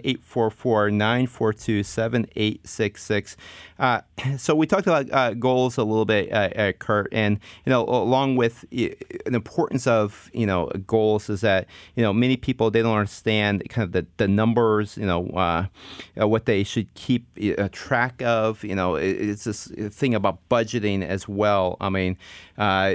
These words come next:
some people argue that you should really be really disciplined and tr-, keeping track of, you know,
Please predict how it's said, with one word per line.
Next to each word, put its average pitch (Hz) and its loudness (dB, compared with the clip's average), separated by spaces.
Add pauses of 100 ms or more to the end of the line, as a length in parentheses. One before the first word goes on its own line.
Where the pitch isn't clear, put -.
(140)
some 123 -2
people 110 -2
argue 104 2
that 90 0
you 101 -6
should 92 -8
really 113 0
be 107 -2
really 131 0
disciplined 135 -2
and 101 0
tr-, - -14
keeping 117 -6
track 117 -4
of, 101 -2
you - -8
know, 92 -2